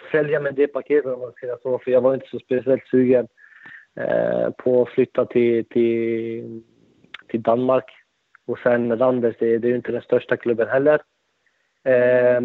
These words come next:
<clears throat> så det var, det var ett hå-, bra, men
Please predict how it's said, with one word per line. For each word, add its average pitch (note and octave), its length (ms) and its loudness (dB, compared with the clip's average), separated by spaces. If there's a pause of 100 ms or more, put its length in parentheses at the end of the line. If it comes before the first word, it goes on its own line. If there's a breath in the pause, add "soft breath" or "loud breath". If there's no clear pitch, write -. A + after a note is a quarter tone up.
(440)
<clears throat> F3+ 460 -4
så D3+ 80 0
det C3+ 80 0
var, C#3 340 4
det C3 120 -8
var C3 120 0
ett C3+ 120 -6
hå-, C#3 140 -10 (960 soft breath)
bra, D3+ 600 0
men C3+ 460 -10